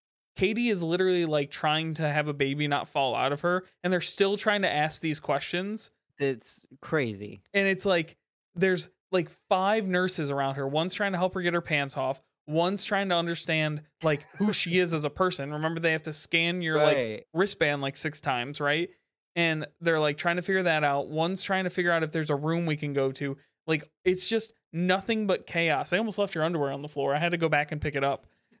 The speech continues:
Speaker 1: because, like, there were so many people just around.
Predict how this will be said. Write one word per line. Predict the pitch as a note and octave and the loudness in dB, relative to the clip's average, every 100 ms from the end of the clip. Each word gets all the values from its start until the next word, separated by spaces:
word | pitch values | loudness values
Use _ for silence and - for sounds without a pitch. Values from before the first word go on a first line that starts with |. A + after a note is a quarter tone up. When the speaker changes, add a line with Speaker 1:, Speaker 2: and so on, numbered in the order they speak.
| - | -4
Speaker 1:
because, | F#3 F3+ E3 D3+ D#3 | 0 2 2 2 4
like, | D#3 D3+ | 4 4
there | D#3+ | 2
were | |
so | D#3 E3+ | 2 0
many | E3 E3 | 0 0
people | D#3+ E3 D#3+ | 0 0 2
just | D3+ - - | 0 -4 0
around. | D#3+ D3+ D3 D3+ C3 A#2+ C#3+ | 2 4 2 2 0 -4 -10